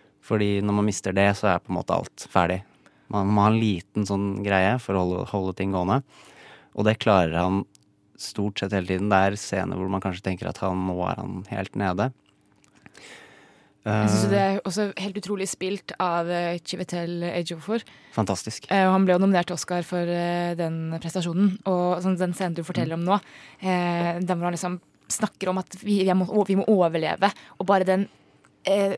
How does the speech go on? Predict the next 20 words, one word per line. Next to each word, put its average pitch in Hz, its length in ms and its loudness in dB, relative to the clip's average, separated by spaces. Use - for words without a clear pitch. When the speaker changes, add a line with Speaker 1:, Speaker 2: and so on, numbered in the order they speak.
Speaker 2:
totale, 190 720 -4
liksom, 185 260 -2
eh, - 360 -2
følelsene 180 600 2
han 190 140 2
fø-, 202 260 0
viser 180 460 -6
i 170 60 -8
den, 233 260 6
eh, 190 360 0
er 185 120 6
jo 185 60 2
nesten 202 240 -2
litt 185 80 -2
sånn 190 120 0
Michael 180 500 0
Fassbender-esk 185 760 -4
<laughs> - 180 -2
Speaker 1:
Mm. 214 80 6
Speaker 2:
også. 196 240 2